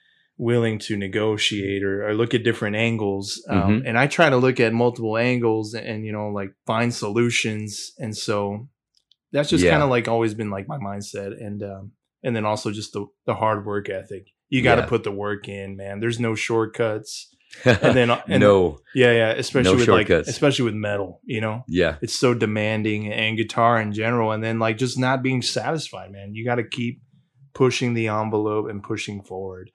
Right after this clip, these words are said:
Speaker 2: Yeah.
Speaker 1: You know, one thing that, like, I, I just haven't done is get more of my own music out there.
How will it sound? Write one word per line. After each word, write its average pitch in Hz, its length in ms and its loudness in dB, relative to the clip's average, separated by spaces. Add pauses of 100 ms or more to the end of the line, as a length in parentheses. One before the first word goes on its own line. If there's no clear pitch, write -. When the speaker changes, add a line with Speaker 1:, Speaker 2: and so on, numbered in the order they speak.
Speaker 2:
Yeah. 87 380 0
Speaker 1:
You 131 100 2
know, 139 100 8
one 139 380 2
thing 143 300 0
that, 120 240 4
like, 113 200 0
I, 110 280 -2 (120)
I 110 260 -4 (680)
just 127 240 0
haven't 120 580 2
done 107 480 -6 (920)
is 113 380 0
get 117 340 2
more 117 320 4
of 113 80 2
my 104 240 -2
own 110 340 -4
music 120 400 -4
out 123 240 0
there. 135 320 -2